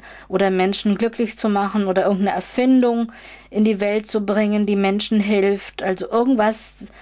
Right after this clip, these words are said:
eine höhere Aufgabe. Oder einfach Menschen helfen, ja? Menschen helfen, vielen Menschen helfen. Und das konnte man nicht, weil man die ganze Zeit aufgehalten worden ist. Und wenn du jetzt sagst, „Ja, aber was hat das alles das mit uns und mit mir zu tun?“ Na ja,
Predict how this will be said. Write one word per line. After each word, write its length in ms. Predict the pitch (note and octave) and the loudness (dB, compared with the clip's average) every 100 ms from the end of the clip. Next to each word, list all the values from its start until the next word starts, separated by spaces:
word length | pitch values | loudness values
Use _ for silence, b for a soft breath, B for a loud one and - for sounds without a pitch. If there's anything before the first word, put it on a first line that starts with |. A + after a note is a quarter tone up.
| B - | B 0
eine 100 | G#3 | 4
höhere 360 | B3+ B3 A#3+ | 4 4 0
Aufgabe. 760 | F#3+ G#3+ G#3 - F#3+ F3 F#3+ F#3 - _ _ _ _ _ - | -2 -4 -4 -2 -2 -2 -4 -6 -12 _ _ _ _ _ -2
Oder 160 | B3 | 0
einfach 260 | C#4 D#4 D#4+ | 0 -2 0
Menschen 380 | C#4 C#4+ - C4 | 2 0 -2 -2
helfen, 500 | A#3 A#3+ C#4+ G3+ F3 - | 0 0 -2 -6 -10 -8
ja? 200 | G3 B3+ - - | -6 -6 -8 -4
Menschen 360 | G#3+ A#3 B3+ | -2 0 -2
helfen, 340 | A3+ G3 G#3+ - | 0 0 0 2
vielen 240 | B3+ A#3 | 2 4
Menschen 340 | G#3 G#3+ - F#3+ | 4 0 -4 -4
helfen. 440 | G3 A#3+ D4 C#4+ B B B | -2 0 0 -2 B B B
Und 120 | A3 | 2
das 160 | A3+ A3+ | 2 2
konnte 260 | A#3 B3+ | 0 2
man 160 | C#4 C#4 | 2 2
nicht, 140 | C#4+ | 2
weil 80 | C4+ | 2
man 100 | B3+ | 2
die 60 | B3 | 0
ganze 240 | B3 C#4 | -2 -2
Zeit 80 | C4 | 0
aufgehalten 640 | C4 C4 G#3+ F#3+ F#3+ F#3+ | -2 -2 -4 -4 -6 -8
worden 260 | F#3+ F#3+ F#3+ | -8 -6 -8
ist. 260 | G3 - B B B B B | -8 -12 B B B B B
Und 240 | - A3+ A3 | 0 2 2
wenn 140 | A3+ | 2
du 60 | A#3 | 2
jetzt 100 | A3+ | 2
sagst, 240 | A3+ A3+ | -2 -2
„Ja, 60 | A3 | -4
aber 100 | A3 | -2
was 140 | - | -2
hat 120 | C4 | -2
das 100 | A#3+ | -2
alles 260 | A#3 C4+ C4+ | 0 -2 0
das 220 | C4+ C4 | -2 0
mit 160 | B3 C4 | 0 0
uns 240 | D4 D#4+ | -2 0
und 80 | C4 | 0
mit 100 | A#3+ | 4
mir 160 | C#4 D4+ | 2 2
zu 120 | D4 | -4
tun?“ 340 | - A3+ G#3 B B B G#3+ | -2 -2 -4 B B B -2
Na 120 | A3+ | 2
ja, 400 | C4 D4+ A3+ | 2 2 -2